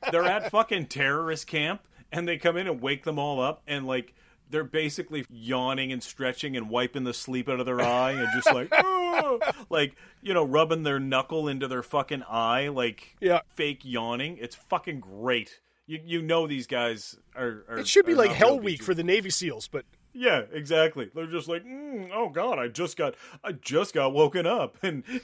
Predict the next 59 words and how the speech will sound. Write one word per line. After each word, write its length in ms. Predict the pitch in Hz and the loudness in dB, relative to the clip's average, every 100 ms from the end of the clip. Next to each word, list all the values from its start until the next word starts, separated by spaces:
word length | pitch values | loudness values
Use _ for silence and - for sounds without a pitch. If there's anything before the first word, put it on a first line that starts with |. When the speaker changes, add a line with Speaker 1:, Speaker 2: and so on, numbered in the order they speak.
| - | -6
Speaker 1:
and 180 | 175 127 | -6 -4
Speaker 2:
Good. 180 | 143 - 262 | -6 -6 -16
Speaker 1:
<laughs> 120 | - | -8
they're 80 | 208 | -6
just 380 | 147 196 165 135 - 240 135 113 | -2 -4 -4 -12 -10 -10 -10 -8
beating 180 | 175 185 | -4 4
Speaker 2:
Lightly 220 | 190 143 | 6 6
Speaker 1:
the 80 | 131 | 4
ass 160 | 131 139 | 4 6
Speaker 2:
jostled 360 | 190 196 208 | 6 6 6
Speaker 1:
off 40 | 147 | 4
Speaker 2:
from 100 | 180 | 2
Speaker 1:
some 80 | 170 | 4
Speaker 2:
my 120 | 170 | 4
Speaker 1:
fucking 160 | 185 | 4
Speaker 2:
evening 240 | 190 180 175 | 2 2 4
Speaker 1:
guy. 160 | 123 123 | 4 6
Speaker 2:
slumber. 400 | 220 226 139 117 | 4 4 0 0
Speaker 1:
Yeah. 200 | - 160 135 _ _ _ 349 | 0 0 -2 _ _ _ -12
You 80 | |
imagine 500 | 165 139 139 - 139 160 | -8 -2 4 4 4 2
just 160 | 160 - | 0 -2
you 100 | 170 | -4
<laughs> 0 | |
fucking 560 | - - - 135 - 139 | -6 -12 -8 -6 -6 -8
sitting 280 | - 147 | -6 -6
there 160 | 131 127 | -4 -4
doing 220 | 123 131 | -4 -4
your 120 | 123 | -6
Hell 220 | 104 120 120 | -4 -2 -2
Week, 300 | 127 135 - | -4 -6 -8
and, 160 | 101 92 - - 247 - | -14 -14 -20 -20 -20 -12
you 180 | 262 240 | -2 2
know, 60 | |
the 180 | 403 294 | 4 4
fucking 380 | - 415 - - | 2 2 2 -2
Speaker 2:
<laughs> 0 | |
Speaker 1:
room 240 | 117 143 123 | -4 -6 -4
bursts 320 | 139 123 - | -4 -4 -4
in, 160 | 135 | -4
a 40 | 131 | -2
couple 280 | 165 131 120 | -2 -2 -4
of 80 | |
ninjas 420 | 117 127 131 139 - | -4 -4 -2 -6 -2
come 220 | 156 127 | -2 0
in, 160 | 135 | -4
just 160 | 131 127 | -6 -6
start 260 | 156 131 - _ | -4 -4 -6 _
beating 320 | 151 170 156 | -6 -6 -6
somebody's 500 | 139 156 143 135 123 - | -4 -2 0 -2 -4 -6
ass, 400 | 113 113 123 - | -2 0 0 -2
like, 220 | 131 135 | -6 -4
right 180 | - 139 | -2 -2
in 100 | - 807 | -2 -2
front 180 | 127 120 | -2 -2
of 60 | 120 | 2
you. 400 | - - 302 247 | 2 4 4 2
Speaker 2:
<laughs> 100 | - | 2
Speaker 1:
Like, 240 | 254 196 | 2 2